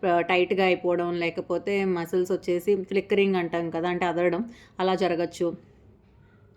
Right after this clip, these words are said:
ఆ, ఇంకా మన మూతి చుట్టూ ఇంకా కాళ్ళు చేతులు తిమ్మిరిలాగా అనిపించవచ్చు.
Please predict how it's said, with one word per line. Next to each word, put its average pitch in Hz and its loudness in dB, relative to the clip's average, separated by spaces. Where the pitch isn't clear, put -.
ఆ, 185 4
ఇంకా 185 2
మన 196 2
మూతి 196 2
చుట్టూ 196 4
ఇంకా 190 2
కాళ్ళు 180 2
చేతులు 208 4
తిమ్మిరిలాగా 190 4
అనిపించవచ్చు. 175 0